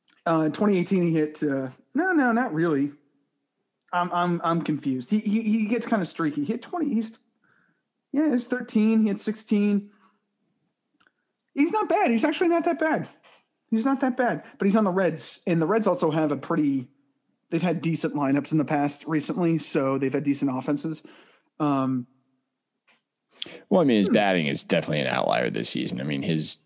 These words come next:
Speaker 2: previous, well, he batted two ninety-nine a few years ago.
Speaker 1: Yeah, I think he could st-, I could,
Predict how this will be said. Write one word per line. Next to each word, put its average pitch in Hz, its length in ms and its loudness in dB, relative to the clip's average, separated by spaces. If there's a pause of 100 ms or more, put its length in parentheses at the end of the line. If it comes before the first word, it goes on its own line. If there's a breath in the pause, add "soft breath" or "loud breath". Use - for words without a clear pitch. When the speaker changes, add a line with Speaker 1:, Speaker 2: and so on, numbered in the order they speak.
(160)
Speaker 2:
previous, 85 640 2 (1000)
well, 151 120 6
he 147 100 4
batted 127 260 4
two 117 140 2
ninety-nine 80 460 2
a 76 60 -4
few - 140 -2
years 69 260 -4
ago. - 140 -4
Speaker 1:
Yeah, 440 100 0
I 330 100 0
think 453 160 -2
he 349 80 -2
could 226 140 2
st-, 233 180 4
I 320 80 0
could, - 200 -8